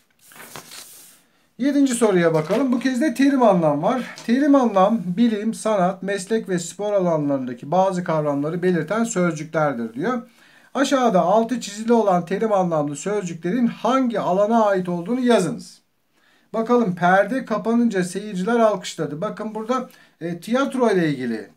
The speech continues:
veya sinema ile ilgili olabilir. Yani gösteri sanatları ile ilgili. Biz tiyatro yazalım. Cümledeki sıfatları bulun. Sıfat sözcüğü burada Türkçe dersi ile ilgili. Türkçe ile ilgili kullanılmış. Türkçe yazalım.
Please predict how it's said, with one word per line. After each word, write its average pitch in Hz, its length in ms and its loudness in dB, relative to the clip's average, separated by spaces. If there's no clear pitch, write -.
veya 175 240 0
sinema 202 440 2
ile 151 220 0
ilgili 127 160 -4
olabilir. 135 420 -2
Yani 180 300 0
gösteri 220 420 -2
sanatları 214 500 -2
ile 196 200 0
ilgili. 139 360 -2
Biz 220 200 -6
tiyatro 240 440 -2
yazalım. 120 500 -6
Cümledeki 269 580 4
sıfatları 262 680 0
bulun. 214 400 4
Sıfat 277 500 0
sözcüğü 214 560 0
burada 240 300 -2
Türkçe 247 680 -2
dersi 135 420 -2
ile 117 180 -2
ilgili. 131 500 -4
Türkçe 180 380 -4
ile 135 160 0
ilgili 117 320 -2
kullanılmış. 120 580 -6
Türkçe 180 340 -6
yazalım. 113 580 -6